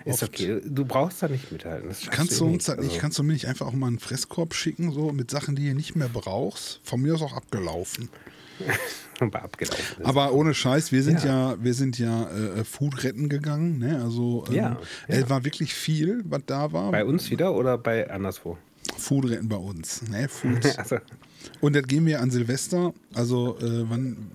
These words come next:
Speaker 2: heute zeichnen wir auf, ist Freitag, äh, an, so,
Speaker 1: Mhm.
Speaker 2: am Sonntag ist auch wieder Food Rescue. Und da
Speaker 1: Mhm.
Speaker 2: hab ich auch schon gesagt, es wird viel. Und,
Speaker 1: Ja?
Speaker 2: ähm, ja, weil,
Speaker 1: Oh.
Speaker 2: da müsst ihr überlegen, das alles, was dann da,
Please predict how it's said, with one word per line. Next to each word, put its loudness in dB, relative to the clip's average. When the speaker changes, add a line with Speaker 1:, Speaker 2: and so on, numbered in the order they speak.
Speaker 2:
heute -2
zeichnen -2
wir -4
auf, -2
ist -6
Freitag, -4
äh, 6
an, 4
so, 4
Speaker 1:
Mhm. 2
Speaker 2:
am 4
Sonntag 0
ist 0
auch 2
wieder 2
Food -2
Rescue. 0
Und -6
da 4
Speaker 1:
Mhm. 6
Speaker 2:
hab 4
ich 4
auch 4
schon 0
gesagt, -2
es -6
wird -2
viel. -2
Und, 2
Speaker 1:
Ja? 2
Speaker 2:
ähm, -4
ja, 0
weil, 0
Speaker 1:
Oh. -2
Speaker 2:
da 0
müsst 0
ihr 2
überlegen, 2
das -4
alles, 2
was 0
dann 2
da, 2